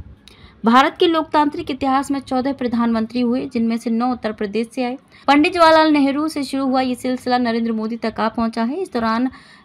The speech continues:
लाल बहादुर शास्त्री, इंदिरा गांधी, चौधरी चरण सिंह, राजीव गांधी, विश्वनाथ प्रताप सिंह, चंद्रशेखर, अटल बिहारी वाजपेयी यूपी की अलग-अलग सीटों से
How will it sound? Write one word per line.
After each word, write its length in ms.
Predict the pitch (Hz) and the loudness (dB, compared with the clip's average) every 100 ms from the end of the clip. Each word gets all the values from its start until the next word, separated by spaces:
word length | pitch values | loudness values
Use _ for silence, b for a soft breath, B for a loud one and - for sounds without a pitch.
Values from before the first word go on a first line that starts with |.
| - | 2
लाल 220 | 240 302 | 4 6
बहादुर 320 | 311 277 254 | 4 0 -2
शास्त्री, 480 | 254 254 247 - 254 | -2 0 0 0 -4
इंदिरा 340 | 262 247 220 226 | -2 -2 0 0
गांधी, 400 | 208 214 214 226 | -2 -4 -4 -4
चौधरी 380 | 233 214 214 | -4 -2 -2
चरण 320 | 214 214 226 233 | -4 -4 -2 -4
सिंह, 240 | 233 226 | -4 -2
राजीव 320 | 202 196 214 | -2 -2 -2
गांधी, 540 | 202 214 240 226 240 262 B B B - | -2 -2 0 0 -2 -6 B B B -6
विश्वनाथ 480 | 277 330 285 285 | -4 -2 0 0
प्रताप 420 | 277 269 247 240 247 | 0 -4 0 0 0
सिंह, 220 | - 254 | 0 0
चंद्रशेखर, 720 | 254 226 220 - 247 - 233 | 0 -2 -4 -4 -4 -2 -2
अटल 260 | 226 226 | -2 -2
बिहारी 280 | 214 220 214 | -2 -2 -2
वाजपेयी 560 | 202 196 214 - 214 226 | -2 -4 -4 -6 -4 -2
यूपी 300 | 220 220 240 | -4 -6 -8
की 120 | 233 | -4
अलग-अलग 300 | 220 226 226 | -2 0 -4
सीटों 320 | - 220 269 | -8 -6 -4
से 360 | 277 254 254 | -4 -2 -2